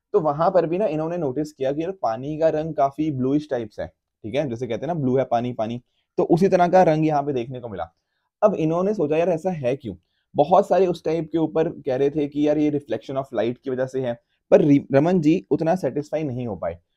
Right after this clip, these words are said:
तो इन्होंने थोड़ा सा इसके ऊपर फर्दर रिसर्च वर्क किया और इन्होंने एक्चुअल में नोटिस किया कि जब हम बात करते हैं लाइट की स्कैटरिंग की, उसके पीछे ना, मान लीजिए आपका कोई यहाँ पे मॉलिक्यूल है, ठीक है, और यहाँ पर आपकी कुछ लाइट है जो कि इंसिडेंट है उसके ऊपर।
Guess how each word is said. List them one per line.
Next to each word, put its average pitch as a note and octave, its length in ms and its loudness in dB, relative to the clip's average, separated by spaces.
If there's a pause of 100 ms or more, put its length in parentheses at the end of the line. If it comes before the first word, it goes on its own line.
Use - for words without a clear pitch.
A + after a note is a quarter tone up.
(140)
तो F3 80 0
इन्होंने F3 200 0
थोड़ा E3 340 2
सा F#3 160 -4
इसके D#3+ 260 -4
ऊपर F3+ 200 -4
फर्दर B2+ 380 -4
रिसर्च C#3 440 -4
वर्क B2+ 220 -4
किया C3 260 -2 (300)
और - 180 2
इन्होंने E3+ 300 -2
एक्चुअल D3+ 240 -6
में F3 80 -2
नोटिस C#3+ 320 0
किया B2+ 240 2 (360)
कि E3+ 80 -2
जब E3+ 200 2 (100)
हम D#3+ 180 0
बात C3 240 10
करते B2+ 280 0
हैं E3 60 2
लाइट B2+ 300 2
की E3+ 120 -6
स्कैटरिंग C#3+ 580 -2
की, F#2 160 -6 (460)
उसके F3 320 4
पीछे D3+ 280 0
ना, D#3 300 0
मान C#3+ 240 6
लीजिए D#3 280 6
आपका D3+ 260 10
कोई D#3+ 140 4
यहाँ C#3+ 160 4
पे D#3+ 100 2
मॉलिक्यूल B2 500 2
है, F2 100 -12 (760)
ठीक E3 180 0
है, D#3 180 0 (280)
और - 80 8
यहाँ D3 400 6
पर E3 160 6
आपकी A#2 400 4
कुछ D3+ 240 4 (200)
लाइट C3+ 360 6
है D#3 280 -2
जो B2+ 160 0
कि - 180 -14
इंसिडेंट C#3 460 2
है C#3 100 2
उसके B2+ 200 -2
ऊपर। A#2 240 2